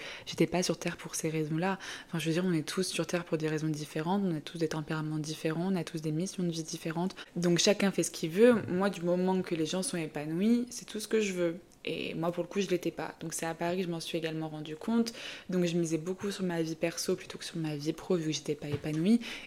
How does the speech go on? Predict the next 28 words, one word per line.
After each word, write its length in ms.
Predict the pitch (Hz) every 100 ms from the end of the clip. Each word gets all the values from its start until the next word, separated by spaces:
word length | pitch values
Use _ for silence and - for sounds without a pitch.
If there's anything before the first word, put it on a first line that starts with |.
| -
Et 60 |
c'est 200 | 165 165
aussi 280 | 156 143 -
à 80 | 208
ce 80 | -
moment-là 340 | 156 156 170 208
que 140 | 180
j'ai 100 | 160
découvert 640 | 156 - - 160 185 202
pour 120 | - 156
la 60 |
première 340 | - 170 165 156
fois 180 | 180
le 100 | 170
Mexique, 440 | 151 147 - 220 -
parce 200 | 156 -
que 160 | 196
je 100 | 190
suis 220 | 165 - 185
partie 640 | - 165 - - 175 208
donc, 320 | 190 180 -
euh, 80 | 170 - - - -
rencontrer 640 | 170 180 175 190 - 196
ma 180 | 185 165
famille 540 | - 165 160 175 180 -
éloignée 800 | 170 165 165 160 165 170 180 -
au 80 | 175
Mexique. 640 | 165 - - 196 226